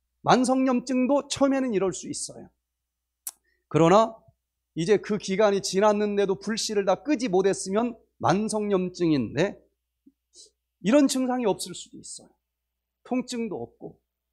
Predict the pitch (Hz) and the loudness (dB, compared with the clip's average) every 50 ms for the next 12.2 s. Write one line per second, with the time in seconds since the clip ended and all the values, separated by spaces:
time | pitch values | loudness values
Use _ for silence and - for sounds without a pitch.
0 | _ _ - 185 208 220 214 - 226 254 262 233 254 240 226 226 208 196 - - | _ _ 0 0 2 2 2 0 -2 -2 -2 -2 0 2 2 2 2 0 -4 -10
1 | - _ 247 240 214 214 208 185 - - - _ _ _ - 175 190 185 175 180 | -10 _ 2 2 2 4 0 -2 -4 -6 -12 _ _ _ 0 2 2 2 2 -2
2 | 208 226 - - 233 233 196 180 196 208 208 196 196 196 185 175 156 - 156 151 | -6 -8 0 2 4 6 6 6 6 6 4 4 4 0 -2 -4 -4 -4 -4 -4
3 | 147 - _ - 127 95 - _ _ _ - - - 269 269 262 262 - - _ | -4 -4 _ -12 -12 -12 -12 _ _ _ -10 -4 -2 0 0 0 -2 -2 -6 _
4 | _ - - - 285 247 277 277 247 196 - - - - 214 254 233 208 175 143 | _ -6 -4 -2 -2 0 2 2 2 0 0 -4 -4 -2 2 2 2 2 0 -2
5 | - - 139 120 110 110 - - - - _ _ _ _ _ - 175 226 240 262 | -2 -6 -10 -12 -14 -16 -18 -20 -20 -20 _ _ _ _ _ 2 2 4 4 4
6 | 247 226 214 262 - - - 262 247 190 254 254 247 254 - - _ _ _ _ | 2 2 2 2 0 2 2 0 2 4 2 0 0 -2 -6 -16 _ _ _ _
7 | _ _ - 196 233 240 220 226 214 208 208 208 202 196 - 185 185 170 - _ | _ _ 2 2 2 2 2 2 4 4 4 4 4 2 -2 -6 -8 -10 -12 _
8 | _ _ - 180 190 185 214 226 - 220 - 175 151 - - 143 131 139 151 151 | _ _ 0 2 2 2 2 0 -2 -2 -2 -2 -2 -2 -2 -2 -2 0 -2 -4
9 | 110 - - 62 60 - - - - _ _ _ _ _ _ _ _ _ _ - | -4 -6 -8 -10 -10 -10 -12 -14 -16 _ _ _ _ _ _ _ _ _ _ 4
10 | 233 185 127 92 - - _ _ _ _ _ _ _ _ - 208 - 226 214 - | 4 4 4 2 -2 -10 _ _ _ _ _ _ _ _ 0 0 2 2 2 0
11 | - 196 - - - 233 220 214 208 208 202 196 196 190 190 - 190 175 180 208 | -2 -2 -2 0 2 2 2 2 4 4 4 4 2 0 -4 -6 -4 -2 0 0
12 | 220 226 - | -2 -4 -6